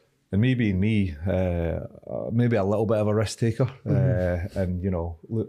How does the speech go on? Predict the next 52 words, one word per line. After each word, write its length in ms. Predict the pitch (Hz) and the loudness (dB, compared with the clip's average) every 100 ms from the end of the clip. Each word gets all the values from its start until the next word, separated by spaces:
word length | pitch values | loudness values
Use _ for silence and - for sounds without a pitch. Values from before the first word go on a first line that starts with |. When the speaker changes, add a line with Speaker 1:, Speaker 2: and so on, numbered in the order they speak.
| - | -4
Speaker 1:
always 300 | 95 104 95 | 0 0 0
looking 180 | 98 101 | 0 0
for 140 | 95 | 0
an 80 | 90 | 0
opportunity 520 | 95 - - 101 98 92 | 0 -4 -2 0 0 -2
to 120 | 98 | -2
do, 240 | 98 95 87 135 127 _ | 0 0 -4 -10 -14 _
do 120 | 101 | -4
different 300 | 95 95 98 | -4 -4 -8
stuff. 320 | - 113 - - - - - - _ _ - | -4 -4 -4 -16 -20 -20 -20 -20 _ _ -4
Uh, 420 | 101 95 95 95 - - _ _ | 0 0 0 -2 -4 -14 _ _
I 40 | 104 | -4
was 100 | 95 | -2
like, 140 | 95 | -4
"I'm 100 | 107 | 0
gonna 120 | 107 82 | 0 0
try 280 | 101 127 | 0 2
it." 120 | 104 101 | 0 0
So, 260 | 101 98 95 | 0 0 0
you 100 | 104 | -2
know, 120 | 92 | -2
started 280 | - 87 92 | -2 -2 0
using 300 | 107 117 117 | 2 2 2
it. 160 | 107 - - - | 2 0 -12 -8
But 80 | 95 | -2
all 180 | 92 127 | 0 2
the 200 | 120 101 | 2 2
sort 160 | 92 90 | 2 0
of 80 | 87 | 2
medics 500 | 98 101 - - 110 | 2 0 -2 -4 -2
and, 220 | 90 92 | 0 0
and 180 | 92 85 | -2 -4
professionals 640 | 92 101 95 - 95 90 | -2 -2 0 0 0 0
within 260 | 87 98 | 0 2
the 80 | 95 | 2
rugby 240 | 92 95 98 | 0 0 -2
world 400 | 85 87 85 90 | 0 0 -2 -4
were 80 | |
sort 160 | 90 92 | -4 -4
of 80 | 92 | -2
saying, 160 | 95 | -2
like, 160 | 90 90 | -2 -2
Don't 220 | 110 107 | 0 0
use 260 | 95 104 104 | 2 0 0
this 140 | 107 | -2
stuff 240 | - 107 - | -2 -4 -4
'cause 120 | 92 | -4
it's 140 | 87 | -2
not 340 | 95 104 107 - | 0 2 0 2
been 200 | 101 95 | 0 0
tested 680 | 104 104 104 95 87 85 | -2 -2 -2 -2 -2 -2
by 460 | 95 92 90 90 | -2 0 0 -2